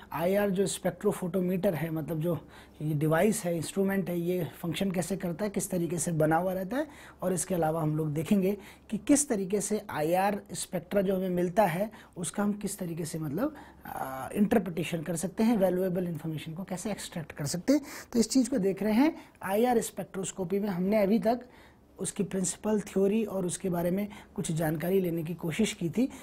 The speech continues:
जैसा कि मैंने आपको बताया था कि generation of peak किस तरीके से होती है और पीक की जनरेशन के बाद उसको इफेक्ट करने वाले कौन कौन से फैक्टर होते हैं।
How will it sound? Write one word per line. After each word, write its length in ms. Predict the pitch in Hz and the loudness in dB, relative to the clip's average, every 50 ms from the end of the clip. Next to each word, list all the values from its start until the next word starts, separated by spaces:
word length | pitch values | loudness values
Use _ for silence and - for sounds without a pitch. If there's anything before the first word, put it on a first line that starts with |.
| - - - | -12 -6 -4
जैसा 220 | 170 170 156 180 | -2 0 0 0
कि 120 | 175 170 190 | 0 0 0
मैंने 160 | 185 180 180 | 0 2 0
आपको 260 | 175 165 147 - 185 | 0 0 -2 -2 -2
बताया 260 | 170 170 151 185 196 | 0 0 0 0 0
था 120 | 180 196 196 | 0 0 2
कि 120 | 185 220 | 2 2
generation 560 | 180 156 185 170 165 160 190 180 - - 214 | 2 4 2 2 2 2 0 0 0 0 0
of 80 | 214 185 | 0 0
peak 320 | - - - - 202 202 196 - - | -4 -6 -4 0 0 0 0 0 -2
किस 200 | 214 185 - - | -2 -2 0 0
तरीके 300 | 196 190 196 185 202 202 | 0 0 2 2 2 0
से 120 | - 214 | 2 2
होती 320 | 208 190 202 185 190 233 269 | 2 2 2 2 2 2 2
है 120 | 302 294 - - - - - | 2 0 -2 -8 -20 -10 -2
और 160 | - 220 233 | 0 2 2
पीक 640 | 214 - - - - 240 262 294 285 - 302 220 - | 0 -2 -4 0 4 6 6 6 4 2 -2 -4 -2
की 180 | - 254 247 247 | -2 0 0 2
जनरेशन 520 | 214 233 220 214 196 208 202 - 214 214 | 4 2 2 4 4 2 2 2 0 -2
के 120 | 185 220 208 | 0 0 0
बाद 280 | 185 190 202 247 226 | 2 2 0 0 -2
उसको 440 | 208 - 185 - - - - 226 226 | -4 -4 -4 -4 -4 -2 0 0 2
इफेक्ट 320 | 190 175 - 185 175 - | 0 0 -4 -6 -8 -8
करने 300 | - - 175 151 170 170 | -8 -6 -4 -2 -2 0
वाले 260 | 165 156 165 196 254 311 302 - - - - - | 0 2 2 4 2 2 0 -4 -16 -20 -8 -2
कौन 180 | - 233 240 214 | 0 2 2 2
कौन 160 | 208 214 196 | 2 0 0
से 160 | 208 - 214 | 0 0 -2
फैक्टर 340 | 202 - 170 160 - - 190 | -2 -2 -4 -2 0 0 2
होते 260 | 165 165 156 160 190 | 2 0 -2 0 2
हैं। 180 | 208 277 320 | 2 2 2